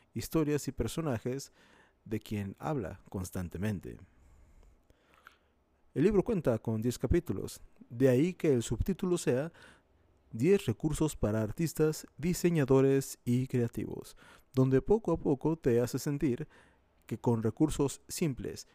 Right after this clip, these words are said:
e ideas concretas puedes hacer mucho por ir promocionando tu trabajo, pero sobre todo a que te intereses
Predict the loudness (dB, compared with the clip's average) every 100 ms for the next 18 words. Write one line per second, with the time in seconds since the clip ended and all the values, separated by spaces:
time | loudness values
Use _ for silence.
0 | _ _ -4 -2 -2 -4 -4 -4 0 0
1 | 0 -6 -8 -12 -10 -8 -8 -10 -14 -20
2 | -20 -20 -20 _ _ _ 0 4 4 2
3 | -2 -2 -2 -2 -8 _ -8 -2 -2 0
4 | -2 0 0 2 0 0 -2 -2 -2 -2
5 | 0 -2 -4 -8 -4 -4 -4 -10 -12 -18
6 | _ _ _ _ -4 0 0 -2 -8 _
7 | _ _ _ _ -6 -2 0 4 4 6
8 | 2 -2 -4 -4 -2 -4 -2 -2 -2 0
9 | 0 0 -2 -2